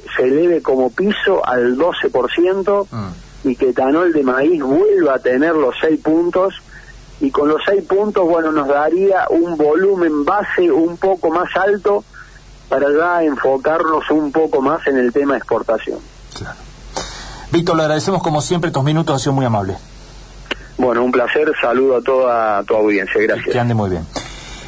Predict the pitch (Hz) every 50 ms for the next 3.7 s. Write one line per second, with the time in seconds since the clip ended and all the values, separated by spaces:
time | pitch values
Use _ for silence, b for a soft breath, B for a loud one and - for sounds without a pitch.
0 | B - 156 180 180 190 175 165 156 160 147 - - 131 107 101 107 113 110 -
1 | - - 143 143 151 156 147 123 117 117 117 120 147 143 117 117 156 151 151 151
2 | 151 151 151 147 - 117 117 113 113 113 - 117 117 - 127 117 143 143 147 151
3 | 131 120 120 113 117 123 123 135 156 170 143 131 131 139